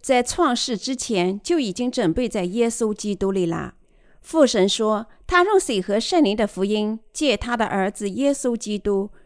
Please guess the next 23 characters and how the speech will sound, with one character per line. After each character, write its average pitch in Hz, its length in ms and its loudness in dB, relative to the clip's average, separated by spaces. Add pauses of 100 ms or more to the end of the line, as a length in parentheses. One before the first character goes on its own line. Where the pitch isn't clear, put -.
让 277 220 4
我 196 80 4
们 175 120 2
做 202 220 -2
他 214 240 -6
自 277 220 -4
己 185 100 -8
的 180 100 0
百 180 280 -6
姓。 196 480 -4 (540)
因 233 220 -2
此， 190 440 -2 (240)
我 269 180 6
们 240 180 4
信 403 300 2
仰 247 180 4
水 214 200 -2
和 220 120 -2
圣 415 220 0
灵 226 140 4
的 208 120 0
福 175 200 -4
音， 220 340 -2